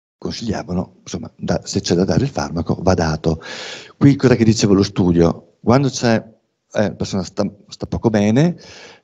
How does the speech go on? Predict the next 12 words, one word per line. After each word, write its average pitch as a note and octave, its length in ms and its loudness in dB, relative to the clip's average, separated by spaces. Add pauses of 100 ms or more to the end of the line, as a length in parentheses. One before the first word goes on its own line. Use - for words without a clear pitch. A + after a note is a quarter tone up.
(120)
inizia B2 340 2
un G#2 40 2
trattamento, F#2+ 760 0
i D3 120 0
primi F#3 460 4
mesi A#2 560 6
di F#2+ 80 -2
trattamento A2+ 720 2
hanno C#3 280 0
un B2 60 2
aumentato A#2 720 0
rischio, A#2 800 0